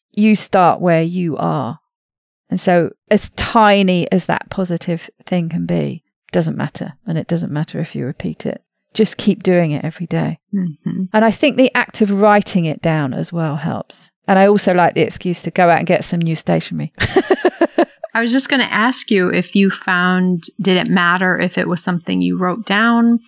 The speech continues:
Speaker 2: or do you just lie in bed at night and think of the three things? What,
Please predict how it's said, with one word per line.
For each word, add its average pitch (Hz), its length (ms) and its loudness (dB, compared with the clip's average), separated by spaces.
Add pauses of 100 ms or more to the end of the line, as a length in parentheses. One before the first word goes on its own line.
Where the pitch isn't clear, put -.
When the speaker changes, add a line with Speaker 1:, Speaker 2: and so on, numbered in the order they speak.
(480)
Speaker 2:
or 165 460 -2 (420)
do 160 100 -2
you 143 100 -6
just - 280 -6
lie 165 200 2
in 170 120 -2
bed 165 160 -2
at - 140 -4
night 156 160 -2
and 175 120 -6
think 285 200 2
of 262 80 -2
the 247 120 -2
three 240 280 -2
things? 214 680 -2
What, 190 200 -4